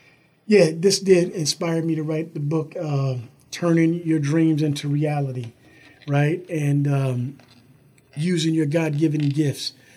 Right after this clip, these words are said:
And we all have gifts. Everybody was born with gifts. Everybody has, uh, you know, s-, talent. You know, skills are developed, you know, but everybody has gifts. And it just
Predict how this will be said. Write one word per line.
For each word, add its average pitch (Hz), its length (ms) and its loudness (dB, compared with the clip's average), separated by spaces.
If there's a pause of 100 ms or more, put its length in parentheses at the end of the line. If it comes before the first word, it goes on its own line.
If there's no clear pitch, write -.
(440)
And 151 580 -2
we 180 120 4
all 180 180 4
have 156 280 0
gifts. 147 300 2
Everybody 160 460 0
was 139 160 -4
born 143 320 -2
with 127 180 -4
gifts. 135 300 -6
Everybody 147 720 -4 (220)
has, 143 340 -6 (100)
uh, 156 100 -12 (100)
you 160 180 -2
know, 147 240 0
s-, 143 220 -4 (320)
talent. 147 520 -6
You 151 100 -6
know, 143 120 -4
skills 175 420 2
are 165 100 2
developed, 156 540 -2
you 160 120 -2
know, 147 280 -4 (280)
but 165 100 0
everybody 160 440 0
has 139 260 -2
gifts. 135 420 -4
And 143 140 -4
it 143 100 0
just 156 300 -8